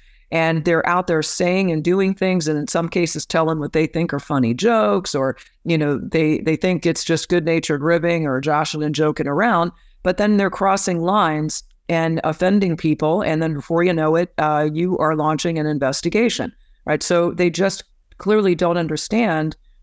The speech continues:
the, the framework of the rules of engagement and supervising today, and they don't get the do's and the don'ts. So they're making mistakes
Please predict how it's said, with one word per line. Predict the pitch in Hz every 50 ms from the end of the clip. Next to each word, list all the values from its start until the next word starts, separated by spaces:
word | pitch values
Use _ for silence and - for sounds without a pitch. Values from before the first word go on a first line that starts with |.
| - -
the, | 147 170 175 165 -
the | 156 165 156
framework | - - 185 202 226 226 190 160 156 156 - - -
of | - 156 156 151 139
the | 143 151
rules | 143 151 185 233 262 240 175 156 156 147
of | 165 156
engagement | 147 151 156 156 151 143 151 - 156 170 190 - -
and | 156 156 160 156 139
supervising | - - 247 240 - 160 139 143 135 147 - 143 139
today, | - 143 131 127 131 160 208 214 - _ _ - - - -
and | 185 185 185 185 185 160 143 143 -
they | 185 180 170
don't | 175 180 175
get | - 165 160
the | - 160
do's | 131 156 151 143 147
and | 156 156
the | 160
don'ts. | 185 247 233 - 120 -
So | -
they're | 151 156
making | 156 156 151 151 - 127 139
mistakes | 139 143 - - 202 202 185 190 -